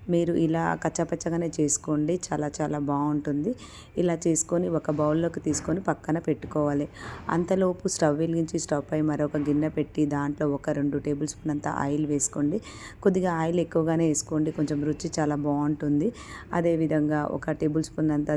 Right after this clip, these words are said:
జీలకర్ర కూడా వేసేసుకోండి. ఇలా వేసుకున్న తర్వాత జీలకర్ర చిటపటలాడిన తర్వాత కొద్దిగా పోపు దినుసులు, అదే ఆవాలు, అదేవిధంగా శనగపప్పును కూడా వేసుకోండి, మినపప్పు అన్నీ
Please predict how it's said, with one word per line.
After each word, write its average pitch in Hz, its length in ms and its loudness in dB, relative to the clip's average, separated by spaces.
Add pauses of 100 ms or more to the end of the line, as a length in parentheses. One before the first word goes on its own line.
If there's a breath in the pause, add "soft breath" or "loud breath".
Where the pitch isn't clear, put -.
జీలకర్ర 151 480 0
కూడా 151 240 0
వేసేసుకోండి. 147 640 0 (540 loud breath)
ఇలా 160 240 2
వేసుకున్న 180 340 0 (140)
తర్వాత 151 380 -2 (300)
జీలకర్ర 151 300 -2 (120)
చిటపటలాడిన 147 720 -4 (120)
తర్వాత 143 500 -6 (500 loud breath)
కొద్దిగా 156 320 2 (100)
పోపు 151 260 -2
దినుసులు, 151 380 0 (100)
అదే 147 180 0 (160)
ఆవాలు, 147 420 -2 (520 loud breath)
అదేవిధంగా 151 640 2 (180)
శనగపప్పును 156 680 0
కూడా 147 200 2
వేసుకోండి, 147 480 0
మినపప్పు 147 520 -2 (120)
అన్నీ 151 260 4